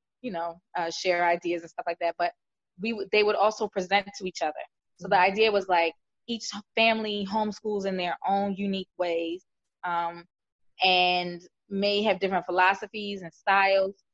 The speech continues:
Speaker 1: but the children could share with each other, and that would be his own education, and we could influence each other in that way, um, in a good way. And it brought some, like, purpose to, in order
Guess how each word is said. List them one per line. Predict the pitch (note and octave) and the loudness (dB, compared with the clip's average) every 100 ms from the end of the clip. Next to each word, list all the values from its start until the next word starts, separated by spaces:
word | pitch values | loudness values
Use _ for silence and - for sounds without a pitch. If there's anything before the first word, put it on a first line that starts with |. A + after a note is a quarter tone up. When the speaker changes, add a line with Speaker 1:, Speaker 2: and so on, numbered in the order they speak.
| _ _ - | _ _ -2
Speaker 1:
but | G3 | -2
the | F#3+ | -2
children | - C#4 C#4+ B3+ G#3+ G3+ | -2 4 4 4 0 -2
could | G3+ | -6
share | - G#3+ | 0 0
with | G3 F#3+ | 0 -4
each | G3 C4+ | -4 2
other, | D4+ A3 F#3 F3 G3 _ _ _ _ _ _ - | 2 4 2 2 -4 _ _ _ _ _ _ -4
and | G3+ G3+ G3 F#3+ - _ _ _ _ | 0 0 0 -4 -8 _ _ _ _
that | G3 G#3+ | 4 4
would | A3 | 4
be | A3+ | 4
his | G#3+ | 2
own | G#3 G#3+ | 2 0
education, | G3 G3+ G#3+ G#3+ G#3 F#3 | 0 -2 -2 -2 -2 -2
and | F#3 | -4
we | |
could | G3 G3+ G3+ | -2 -4 -4
influence | G3+ G3+ F#3+ F3+ F#3 _ | -6 -6 -4 -4 -8 _
each | - | -2
other | F#3 F3+ | 0 0
in | E3+ | -2
that | E3+ E3 | -2 -2
way, | E3+ E3+ E3 D#3+ E3 - | 0 0 0 -2 -6 -8
um, | F3 E3 E3 | -6 -6 -6
in | F3+ | -8
a | E3+ | -4
good | A3+ G3+ | -2 2
way. | F3+ E3 - _ _ _ _ _ _ | 0 0 -4 _ _ _ _ _ _
And | B3+ C#4+ C#4 B3+ | 2 4 2 2
it | A#3 F#3+ | 0 2
brought | A3 A3 - | 2 2 0
some, | G#3+ G3+ G3 | 0 0 2
like, | F#3+ F3+ - _ _ _ _ _ _ _ _ - - _ _ | 2 2 -2 _ _ _ _ _ _ _ _ -16 -16 _ _
purpose | - C4+ C4+ A#3 G3 G3 - - | 0 2 4 4 2 0 -8 -8
to, | C4 A#3 G#3+ G#3 | -4 -2 -2 -4
in | G3 G3 | -4 -4
order | A3+ A#3+ A3 G#3 | 0 2 4 0